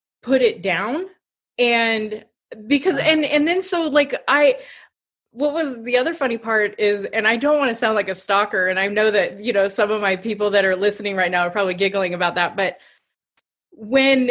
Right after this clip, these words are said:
Speaker 1: you speak of some of the stories of growing up, like, you, I've watched so many of your lives and listened to your podcast that I'm like,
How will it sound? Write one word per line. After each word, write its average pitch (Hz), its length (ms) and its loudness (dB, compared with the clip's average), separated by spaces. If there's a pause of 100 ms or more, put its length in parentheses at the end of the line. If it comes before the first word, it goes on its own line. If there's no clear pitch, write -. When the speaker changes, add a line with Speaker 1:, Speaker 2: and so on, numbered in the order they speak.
Speaker 1:
you 262 420 0
speak 320 480 -4
of 262 160 2
some 262 320 0
of 220 240 -2
the 202 120 -2
stories 226 920 -4 (160)
of 214 120 0
growing 226 440 0
up, 220 420 0
like, 262 220 0
you, 262 200 0
I've 254 220 0
watched 277 280 -4
so 285 220 -2
many 262 240 0
of 220 80 0
your 214 140 2
lives 226 460 0
and 214 100 -4
listened 226 280 -4
to 220 60 -6
your 180 120 -4
podcast 240 640 -2
that 190 180 0
I'm 240 120 0
like, 247 200 -4